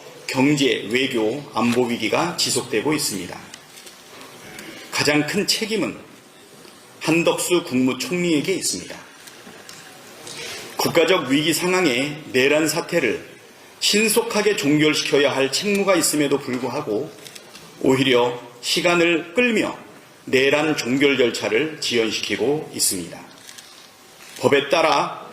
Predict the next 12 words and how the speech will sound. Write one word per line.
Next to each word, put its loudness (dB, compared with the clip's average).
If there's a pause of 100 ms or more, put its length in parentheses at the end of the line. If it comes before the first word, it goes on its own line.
(140)
지체 0
없이 0
이루어져야 4
할 2
상설특검 0 (380)
후보 2 (220)
추천 2
의뢰를 2 (480)
여태 4
하지 0
않고 2
있고 -2